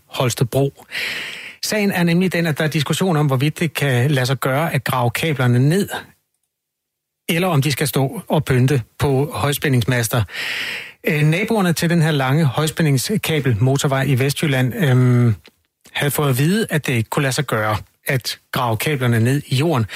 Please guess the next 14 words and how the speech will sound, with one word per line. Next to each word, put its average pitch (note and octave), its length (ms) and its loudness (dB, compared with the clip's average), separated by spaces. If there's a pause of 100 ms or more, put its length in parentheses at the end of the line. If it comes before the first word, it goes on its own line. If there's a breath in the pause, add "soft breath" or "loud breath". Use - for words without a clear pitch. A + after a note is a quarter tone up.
(320 loud breath)
Men G#3+ 200 0
i F#3 80 -2
søndags F3 360 0
kunne, D#3 380 0
øh, B2 160 0
Jyllandsposten D#3+ 640 0
beskrive, C3+ 480 0
hvordan C3+ 320 2
en C#3 160 4
ekspert D#3+ 420 0
mener, D3 280 2
at C3 140 0
den D#3 120 2
løsning C3 520 2